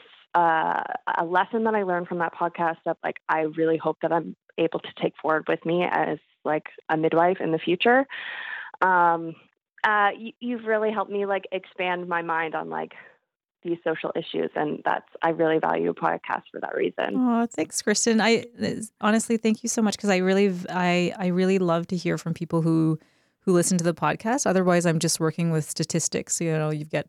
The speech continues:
Speaker 2: however so many s-, subscribers, and,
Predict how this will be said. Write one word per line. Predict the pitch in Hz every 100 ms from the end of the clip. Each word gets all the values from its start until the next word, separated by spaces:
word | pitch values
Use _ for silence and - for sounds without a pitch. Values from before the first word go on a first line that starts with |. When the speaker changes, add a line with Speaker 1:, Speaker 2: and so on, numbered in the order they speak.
| -
Speaker 2:
however | _ 170 160 156
so | 175
many | 160 160
s-, | - - _ _
subscribers, | - 175 - 170 151 151 156 156 156 151
and, | 160 160 156